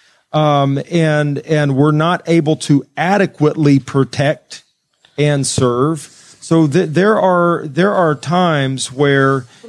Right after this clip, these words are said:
it does take some pushing, um, and, and some, I,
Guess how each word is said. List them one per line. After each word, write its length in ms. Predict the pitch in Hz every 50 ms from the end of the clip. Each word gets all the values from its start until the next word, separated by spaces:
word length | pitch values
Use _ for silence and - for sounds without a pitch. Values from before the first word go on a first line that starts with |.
| _
it 320 | - 156 160 160 147 143 117
does 400 | 160 160 165 160 156 143 - -
take 480 | - - 156 147 147 151 143 - -
some 460 | 135 - - - 151 143 143 139 135 - _ _
pushing, 520 | - - 156 151 - - 123 107 95 - - _ _ _ _ _ _ _ _ _ _ _
um, 540 | 143 139 139 139 135 135 135 135 131 131 135 131 -
and, 400 | 160 151 147 143 139 139 135 -
and 300 | 143 147 147 147 143 131
some, 400 | - - 151 135 135 131 127 117
I, 180 | - 120 120